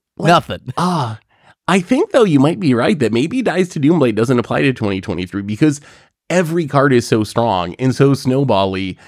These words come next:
Speaker 1: that the, it's not like the old days where you'd play some not very good creatures as you were waiting to get your, your good one on the battlefield. Like, everything is good now. You're not, if it's not good, it's not gonna be in a deck. So maybe there are just so many must-kill threats that maybe we do need to reevaluate cards like Sheoldred. Like,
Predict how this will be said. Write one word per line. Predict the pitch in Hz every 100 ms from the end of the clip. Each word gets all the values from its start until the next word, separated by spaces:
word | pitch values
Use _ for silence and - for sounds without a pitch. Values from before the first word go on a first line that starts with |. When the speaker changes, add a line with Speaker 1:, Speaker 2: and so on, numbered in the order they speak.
| - _ -
Speaker 1:
that | 156 160
the, | 165 175
it's | -
not | 165 220 -
like | 151 151 123 _ _
the | 123
old | 123 135 123 95
days | 92 92 92
where | 101 107
you'd | 117 131
play | 180
some | 208 247
not | 254 -
very | 196 208
good | 208 214
creatures | - 123 104 101 92
as | 110 110
you |
were | 143
waiting | 139 147 151
to | 143
get | 151
your, | 160 147
your | 147 143
good | 139 156
one | 156
on | 143
the | 139
battlefield. | 143 214 185 127 110
Like, | 123 -
everything | 208 453 320 - 180
is | 127 113
good | - 113 101
now. | 101 85
You're | 90 127
not, | 180 -
if | 170
it's | 147 139 131
not | 139 143 117
good, | 180 156
it's | 117
not | 123 135 123
gonna | 120
be | 131 123
in |
a | 107
deck. | 127 170 135 - - -
So | - 165
maybe | 139 139 262
there | 311 131
are | 180
just | 147 -
so | 123
many | 135 131
must-kill | 120 131 120 104
threats | 90 165 -
that | 123 73
maybe | 101 131
we | 403
do | 208 131
need | 101 95
to |
reevaluate | 98 98 90 95 123 85
cards | 85 92 85
like | 92
Sheoldred. | - 95 87 92 87 92
Like, | 107